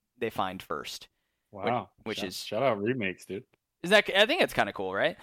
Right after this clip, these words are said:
Speaker 2: Yeah.
Speaker 1: Um, so, yeah, that's, uh, really all I have to say about it. I think it's,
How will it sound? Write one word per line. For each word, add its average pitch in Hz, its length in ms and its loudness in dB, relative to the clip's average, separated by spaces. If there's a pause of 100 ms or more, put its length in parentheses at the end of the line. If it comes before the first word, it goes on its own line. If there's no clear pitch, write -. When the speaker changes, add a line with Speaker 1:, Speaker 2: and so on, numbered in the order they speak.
(120)
Speaker 2:
Yeah. 117 240 -2 (380)
Speaker 1:
Um, 123 480 2 (360)
so, 226 280 4 (160)
yeah, 233 340 6
that's, - 480 0 (240)
uh, - 140 -6
really 220 400 2
all 170 180 6
I 180 80 8
have 165 220 2
to 156 100 -6
say 147 200 2
about 156 220 6
it. 160 140 2
I 135 140 4
think 147 420 0 (480)
it's, 147 260 2